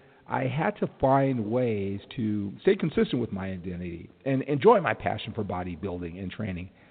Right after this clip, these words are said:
and expand, uh, to other areas of my life. I had to ease up on being a fitness zealot. And, um, I wanna believe that I stayed really consistent after all of these years,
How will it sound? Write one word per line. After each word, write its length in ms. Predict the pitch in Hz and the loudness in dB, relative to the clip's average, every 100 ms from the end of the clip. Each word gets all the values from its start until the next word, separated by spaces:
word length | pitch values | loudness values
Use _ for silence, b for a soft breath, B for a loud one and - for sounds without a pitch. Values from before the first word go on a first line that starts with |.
| b b b b b 190 | b b b b b -2
and 260 | 233 254 | 0 0
expand, 540 | 233 - 160 170 165 - | -2 -2 2 2 2 0
uh, 60 | - - | -6 0
to 120 | - | 6
other 220 | 131 135 123 | 8 8 4
areas 400 | 101 92 95 92 - | 0 -4 -6 -10 -14
of 100 | 95 | -8
my 160 | 98 98 | -6 -6
life. 300 | 92 92 - - _ _ b b b b | -8 -12 -16 -20 _ _ b b b b
I 80 | 117 | -2
had 160 | 151 | 0
to 100 | 131 - - 143 | 0 -4 -6 -2
ease 380 | 151 151 117 127 | 0 2 0 0
up 240 | 131 113 - - | -2 -4 -8 -8
on 440 | 110 107 107 107 - 98 | -4 -2 -2 -4 -6 -4
being 180 | 104 | -4
a 40 | 101 | -4
fitness 340 | - 101 98 - | -6 -4 -6 -4
zealot. 300 | 110 104 - - | -2 -2 -6 -8
And, 420 | 110 110 107 98 - | -4 -2 -2 -6 -8
um, 260 | 98 98 - - | -8 -8 -10 0
I 100 | 123 | 6
wanna 380 | 131 165 302 151 | 8 8 6 2
believe 480 | 101 113 123 143 107 | 4 4 6 6 4
that 120 | 104 | -2
I 140 | 92 - | -4 -2
stayed 280 | 110 104 92 | -2 0 0
really 300 | 107 113 98 | 0 0 -2
consistent 640 | - 92 - 127 - 95 90 B B B B _ - | -6 -10 -6 -6 -6 -10 -12 B B B B _ -8
after 560 | 131 220 - 117 87 90 - b b b | -2 -2 -2 -4 -6 -10 -20 b b b
all 180 | 131 | 6
of 120 | 156 127 | 6 6
these 200 | 123 85 | 2 2
years, 480 | 92 131 117 92 | 0 2 2 -2